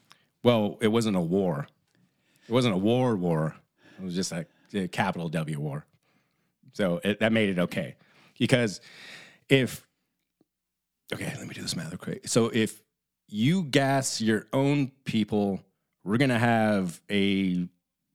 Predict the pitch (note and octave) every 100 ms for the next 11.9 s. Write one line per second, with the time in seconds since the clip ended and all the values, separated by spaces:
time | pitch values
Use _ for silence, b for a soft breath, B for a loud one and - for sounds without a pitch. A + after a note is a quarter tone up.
0 | _ - G2 A2+ - G2 F#2 E2+ E2 _
1 | _ _ - A#2 B2 C3+ A2 F#2+ F#2+ F#2+
2 | F#2+ - G2 F2+ F2 E2+ _ _ _ -
3 | - - E3+ E3 D3+ A#2+ D#3 B2+ G#2+ F2
4 | - _ _ _ D3 E3+ D3+ C3+ A2+ A#2
5 | G#2+ G#2+ G#2 - F2 E2+ G2 F#2 _ b
6 | b b b b - A2+ G#2 - F#2 A#2+
7 | C#3+ B2 A#2+ B2+ B2 A2+ - - - A2
8 | G#2 G2+ F#2+ - C3+ D3 C3+ A#2 - G#2+
9 | G#2 G2 F#2 - _ _ _ _ _ _
10 | - A2+ A2 A2 G2 F2 D2+ - - -
11 | _ A2+ G#2+ G2 G#2+ F#2+ F#2 F2 E2